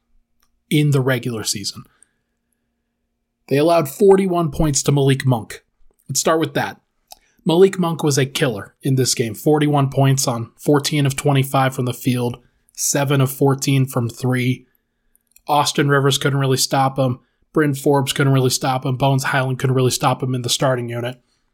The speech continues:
And then in the second unit, when, when Malik kind of played later in the game,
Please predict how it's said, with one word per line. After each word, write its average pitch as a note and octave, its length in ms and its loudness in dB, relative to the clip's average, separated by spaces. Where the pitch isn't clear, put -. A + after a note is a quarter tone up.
And F3+ 200 2
then F#3+ 200 4
in F#3+ 160 4
the F#3 140 2
second G3 380 0
unit, D3 260 2
when, C#3 340 2
when C#3+ 200 4
Malik C3+ 300 2
kind C3+ 200 0
of B2 100 -8
played C3+ 300 0
later C3+ 420 2
in B2+ 80 -2
the B2 80 -6
game, C3 460 0